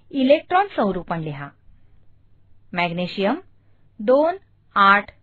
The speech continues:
दोन, पोटॅशियम दोन आठ आठ एक, आर्गॉन दोन आठ आठ, फ्लोरीन दोन सात.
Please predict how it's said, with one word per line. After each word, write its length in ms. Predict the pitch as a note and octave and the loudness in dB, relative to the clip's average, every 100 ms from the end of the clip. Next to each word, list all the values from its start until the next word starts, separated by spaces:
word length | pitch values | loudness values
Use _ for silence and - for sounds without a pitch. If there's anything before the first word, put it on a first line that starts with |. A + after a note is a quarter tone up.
| - | -16
दोन, 400 | G#3+ C4+ A3+ C#3+ - _ - _ _ _ _ - _ - | 0 2 2 -2 -14 _ -20 _ _ _ _ -20 _ -14
पोटॅशियम 560 | F3+ D#3 E3 D3+ F#3 A3+ - _ _ _ _ _ - | -12 -8 -8 -6 -4 -4 -6 _ _ _ _ _ -10
दोन 400 | A3 C#4+ D#4+ F#4+ - - _ | -2 0 0 -4 -14 -20 _
आठ 400 | G3+ E3+ F3+ - _ _ - _ | 6 6 4 -2 _ _ -20 _
आठ 400 | F#3 E3 F#3 - - - - | 0 2 0 -2 -20 -20 -8
एक, 380 | D4 A3 D3+ - _ _ _ - _ _ _ | -2 -2 -4 -20 _ _ _ -20 _ _ _
आर्गॉन 520 | - B3 G#3+ F3+ F3+ D#4 - _ _ _ - - | -6 -4 -4 -4 -4 -6 -14 _ _ _ -20 -6
दोन 380 | G#3+ C#4 D#4 F#4+ _ _ _ G3+ | 2 2 2 -4 _ _ _ 2
आठ 360 | G3 G3 G3+ - - _ | 2 2 -2 -20 -20 _
आठ, 400 | C4 B3 D#3+ - - _ - - _ _ - - - | 2 4 4 -2 -20 _ -20 -20 _ _ -20 -20 -10
फ्लोरीन 440 | A#3 G3 F#3 C4+ G4+ _ - - - _ G3+ | -4 -2 -2 -4 -6 _ -20 -20 -20 _ -6
दोन 400 | G3+ G#3+ A3 A3 | -2 -2 -4 -8
सात. 520 | - - C4 G3 | -14 -2 0 0